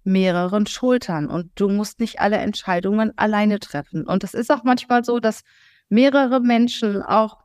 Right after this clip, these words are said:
unterschiedliche Sichtweisen haben und, ähm, ja, Gründe mit einbringen, warum die ein oder andere Entscheidung getroffen werden sollte. Also sie bringen auf jeden Fall ihre Kreativität mit ein, ihre Ideen mit ein und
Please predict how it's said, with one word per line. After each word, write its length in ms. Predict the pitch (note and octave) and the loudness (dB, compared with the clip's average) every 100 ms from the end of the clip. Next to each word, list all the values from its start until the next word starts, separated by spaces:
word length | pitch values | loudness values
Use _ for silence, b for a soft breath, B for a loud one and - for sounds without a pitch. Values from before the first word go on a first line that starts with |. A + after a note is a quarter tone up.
| _ | _
unterschiedliche 960 | - C4 B3 - B3 - G#3+ - A3 A3 | -2 0 -2 -2 -4 -4 -4 2 4 4
Sichtweisen 760 | G3+ D4 - - F3+ F3+ F3 E3+ | 2 -2 -2 0 2 2 -2 -6
haben 440 | F3 E3+ E3 E3+ D3 | -2 0 0 -2 -2
und, 280 | F#3+ G3+ - b b b b b - | -2 -4 -8 b b b b b -8
ähm, 540 | F#3+ F#3+ F#3 F#3+ G3 - | 0 2 2 0 -4 -6
ja, 400 | F#3+ A3 G3 - _ _ | 0 2 2 -4 _ _
Gründe 440 | A3 G#3 C#4+ E4+ C#4 | -6 2 4 6 4
mit 260 | G3+ - | 2 -2
einbringen, 580 | - F#3 G3 F#3+ G3+ A#3 | -2 0 0 0 0 0
warum 220 | G#3+ G#3 | -2 -2
die 140 | A3+ G#3 | -2 -2
ein 280 | F#3+ G#3+ G#3 | 0 0 0
oder 240 | A#3 A3 | -2 -2
andere 280 | G#3 A#3 A3 | 0 0 0
Entscheidung 580 | G3+ A3+ G#3+ A#3 A3+ E3 | -2 -4 -2 -2 -2 -6
getroffen 500 | D#3 - C3+ D3+ C#3+ | -8 -8 -8 -6 -8
werden 260 | D#3 C#3 | -6 -8
sollte. 420 | C#3 C#3+ C3+ - - _ | -8 -8 -8 -10 -14 _
Also 260 | - F#3+ G3 | 0 0 0
sie 160 | F#3+ | -4
bringen 340 | F#3+ B3+ B3+ F#3+ | -4 2 2 2
auf 160 | F#3+ | -2
jeden 280 | - A#3+ B3+ | -2 -2 0
Fall 380 | - A3+ G#3+ G#3 | 0 2 2 2
ihre 360 | F3+ G3 F#3 F3+ | -2 0 0 -2
Kreativität 920 | - G3+ F3+ - F#3 F#3 - C4 - | -2 -2 -2 -6 -10 -8 0 0 0
mit 140 | A#3 | -4
ein, 360 | - G3 G3+ G3+ | 0 0 2 0
ihre 220 | F#3 F#3 | -2 -6
Ideen 500 | - F3 F3+ A3+ A#3 | -6 -4 2 4 4
mit 160 | A3+ G#3 | 2 0
ein 360 | F#3+ G3 G3+ | -2 0 -2
und 280 | - F#3+ - | -2 -6 -8